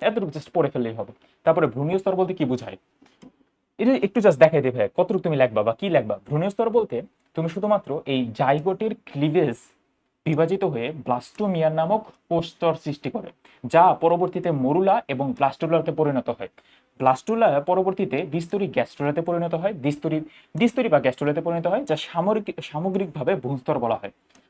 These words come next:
ভ্রূণস্তর basically কথা বলতে বোঝায় এই গ্যাস্ট্রুলা ধাপে বা দ্বিস্তরীর যে ধাপটা আছে, গ্যাস্ট্রুলা ধাপে দ্বিস্তরী হইতে পারে, ত্রিস্তরী হইতে পারে। ওই গ্যাস্ট্রুলা ধাপে দ্বিস্তরী বা ত্রিস্তরী যে লেয়ারগুলো তৈরি হয়, ওই লেয়ারই হইতেছে ভ্রূণস্তর।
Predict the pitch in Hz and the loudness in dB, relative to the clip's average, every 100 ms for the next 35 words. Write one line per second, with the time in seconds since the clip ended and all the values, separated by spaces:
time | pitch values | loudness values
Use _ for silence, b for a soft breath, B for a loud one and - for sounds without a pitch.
0 | _ - 170 214 247 170 208 _ _ _ | _ -2 0 0 2 2 0 _ _ _
1 | _ 120 107 160 170 240 254 269 254 185 | _ -8 0 0 0 0 0 0 0 -2
2 | 175 170 165 170 180 165 123 120 - _ | 0 0 0 0 0 -2 -2 -6 -8 _
3 | - 117 143 156 - 247 226 - 120 - | -10 -2 2 0 0 2 2 2 -2 -4
4 | 180 - 170 226 - 190 - 247 240 175 | -8 -4 2 2 2 -4 -2 -2 0 0
5 | 165 127 - - 113 - - _ b - | 0 -2 -2 -2 -2 -4 -10 _ b -2
6 | 170 190 214 196 190 339 - _ _ _ | -2 0 0 0 0 -4 -8 _ _ _
7 | - 165 202 226 220 202 202 208 202 202 | -4 0 0 0 2 2 2 2 0 -2
8 | 196 196 151 135 120 110 107 - _ _ | -4 -2 0 0 0 0 -2 -6 _ _
9 | 135 143 123 143 - 226 233 151 127 110 | -2 0 2 0 0 0 0 0 -4 -4
10 | 98 151 - 214 214 156 - 202 - 214 | -4 -4 -4 -6 -2 -2 -2 -6 -4 -2
11 | 208 175 156 127 131 147 170 180 180 233 | -2 -2 0 2 2 2 0 -2 -2 0
12 | 269 151 123 127 139 160 156 165 123 139 | 0 0 0 0 0 -2 -6 -6 -6 -6
13 | 147 - | -6 -6